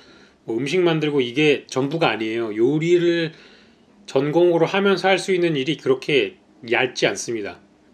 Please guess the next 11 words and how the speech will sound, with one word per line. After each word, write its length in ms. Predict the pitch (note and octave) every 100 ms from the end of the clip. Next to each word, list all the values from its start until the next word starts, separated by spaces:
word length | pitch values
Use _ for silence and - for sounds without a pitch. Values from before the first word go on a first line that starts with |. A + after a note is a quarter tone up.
| _ _ -
아주 200 | - F3+
기본적으로 560 | F#3 D#3+ A#3+ B3+ A#3 F#3+
제 200 | D3+ D3
케이스부터 600 | A#3+ B3 B3+ G#3+ - E3+
먼저 280 | C3 B2+
얘기를 280 | C3 A2+ B2
해드릴게요. 480 | B2 G#2+ G2+ A#2+ G#2+
저는 400 | - C#3 F#3 B2 -
굉장히 360 | C3 C#3+ F3+
망한 340 | D#3+ A#2+ D3 D#3+
케이스고 680 | E3+ D3 - - D#3+ G2